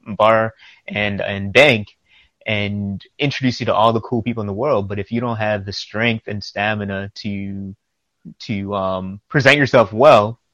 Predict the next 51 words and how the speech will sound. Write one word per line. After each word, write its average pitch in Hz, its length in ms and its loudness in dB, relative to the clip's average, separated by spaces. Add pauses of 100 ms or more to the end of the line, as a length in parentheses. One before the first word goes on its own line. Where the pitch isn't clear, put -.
(260)
and 120 240 4
manage 117 320 6
all 117 100 8
the 107 80 -2
stress 123 300 4
that 113 140 0
comes 117 240 0
with 107 80 -4
just 101 200 -6
being 110 280 -2
a 101 60 -2
very 107 280 -2
social 101 380 -6
person, 131 380 -10 (680)
whether 110 240 2
you're 104 140 0
introverted 113 560 -2
or 101 80 -2
not, 123 260 -4 (300)
you're 107 120 -2
not 110 140 4
gonna 107 140 -2
make 101 160 -4
the 104 60 -4
most 107 280 -4
of 95 80 -8
it - 160 -8
because 107 220 -6
your 98 100 -2
health 98 240 -2
isn't 90 240 -14
there. - 240 -12 (480)
And 101 160 -4
this 104 200 -4
includes 120 1000 -2 (100)
what 110 220 2
I 107 60 8
was 104 140 0
really 139 220 4
getting 104 280 4
at. 95 240 0
So 120 160 2
we 113 160 0
did 135 220 2
that 113 180 8
lobby 117 260 6
work. 90 220 -8
The 101 80 -8
lobby 135 360 6
work 127 240 2
is 110 460 -2